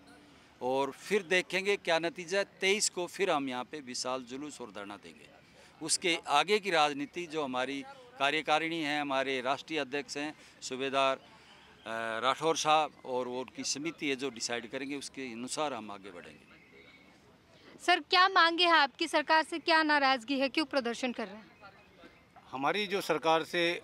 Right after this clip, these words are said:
Speaker 3: मांग कोई बहुत बड़ी नहीं है, केवल और केवल हमारी ये है कि जितनी भी ये त्रुटियाँ हुई हैं हमारी पेंशन को लेके, हमारी सैलरी को लेके, वो त्रुटियाँ जो है वो दूर कर दी जाएँ और जिसका जो हक है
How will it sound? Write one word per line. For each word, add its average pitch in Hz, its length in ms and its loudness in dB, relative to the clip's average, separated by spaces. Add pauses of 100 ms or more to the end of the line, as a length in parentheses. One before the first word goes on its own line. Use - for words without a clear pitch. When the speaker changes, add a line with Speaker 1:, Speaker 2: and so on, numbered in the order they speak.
Speaker 3:
मांग 147 500 2
कोई 151 300 0
बहुत 127 260 -2
बड़ी 139 220 0
नहीं 120 280 0
है, 160 160 0
केवल 165 500 2
और 185 120 4
केवल 151 280 4
हमारी 127 320 0
ये 117 140 -2
है 151 140 0
कि 156 160 -6
जितनी 147 400 0
भी 180 260 0
ये 165 120 2
त्रुटियाँ 170 480 0
हुई 127 180 2
हैं 101 140 -10 (600)
हमारी 139 300 2
पेंशन 139 440 0
को 143 120 -6
लेके, 165 280 -2
हमारी - 760 -8
सैलरी 139 380 2
को 160 140 2
लेके, 165 360 -2 (440)
वो 170 160 4
त्रुटियाँ 175 480 0
जो 160 140 2
है 151 100 0
वो 160 120 2
दूर 131 240 -2
कर 135 160 -4
दी 139 180 -2
जाएँ 160 260 0 (400)
और 151 100 -2
जिसका 156 380 0
जो 190 180 2
हक 135 280 2
है 151 200 0